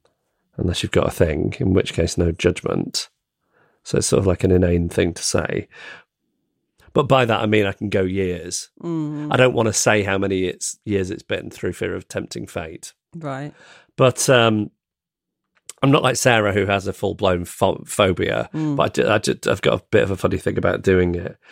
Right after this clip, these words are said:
Speaker 1: And I once took a, a ferry from, I think, Gothenburg, but it might have been Bergen in Norway, to Newcastle. And oh my God,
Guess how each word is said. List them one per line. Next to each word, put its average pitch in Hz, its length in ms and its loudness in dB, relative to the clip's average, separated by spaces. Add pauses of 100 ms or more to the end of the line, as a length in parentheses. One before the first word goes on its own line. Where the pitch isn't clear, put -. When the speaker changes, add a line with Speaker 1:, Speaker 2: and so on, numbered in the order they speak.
(320)
Speaker 1:
And 104 140 0
I 101 60 6
once 101 360 2
took - 320 -4
a, 87 400 2 (140)
a - 60 -14
ferry 90 500 0 (840)
from, - 220 0
I 135 60 4
think, - 480 0 (340)
Gothenburg, 107 600 0
but 107 80 -2
it - 20 0
might 117 100 2
have 117 80 0
been 117 140 0
Bergen 113 340 4
in 95 120 0
Norway, 98 460 0 (120)
to - 100 -2
Newcastle. 98 680 0 (760)
And 98 160 -4 (100)
oh 101 220 4
my 85 180 -4
God, 85 360 -10